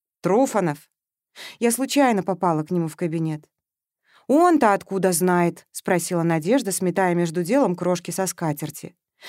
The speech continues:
Дайнека ощутила непреодолимое желание выложить всё, что узнала. Это было его первое дело. Василий Дмитриевич тогда был ещё лейтенантом.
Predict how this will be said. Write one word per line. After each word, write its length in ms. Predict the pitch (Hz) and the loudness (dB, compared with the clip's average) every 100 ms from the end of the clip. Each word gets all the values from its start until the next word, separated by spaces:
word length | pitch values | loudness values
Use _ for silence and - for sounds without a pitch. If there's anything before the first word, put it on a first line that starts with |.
| - - - | -16 -14 -2
Дайнека 500 | 185 208 330 349 277 | 2 2 2 2 2
ощутила 480 | 269 240 - 269 247 | 0 -2 0 2 4
непреодолимое 920 | 233 233 233 196 190 196 254 233 202 | 2 2 0 2 0 2 2 2 0
желание 520 | 180 180 202 190 175 | 0 0 2 0 0
выложить 420 | 185 180 175 175 | -2 -2 -4 -8
всё, 380 | - - 175 214 | -8 -4 -2 -2
что 240 | - 180 | -4 -4
узнала. 480 | 165 151 151 143 147 _ _ _ - - - | -4 -2 -4 -4 -12 _ _ _ -20 -20 -6
Это 440 | - 180 262 262 | 2 4 4 0
было 320 | 185 208 254 220 | 0 2 2 2
его 300 | 196 208 226 | 2 0 0
первое 520 | 214 240 240 226 220 | 2 2 2 2 0
дело. 400 | 175 185 156 151 - - | 0 0 0 -4 -10 -10
Василий 380 | - 180 - 175 | -4 -2 0 0
Дмитриевич 640 | 170 202 294 226 175 165 | 2 2 2 0 -2 -2
тогда 240 | - 160 170 | -4 -2 -2
был 160 | 165 | -2
ещё 240 | 185 175 208 | -2 -2 -2
лейтенантом. 760 | 220 269 285 190 156 165 160 | -2 2 4 4 0 -4 -8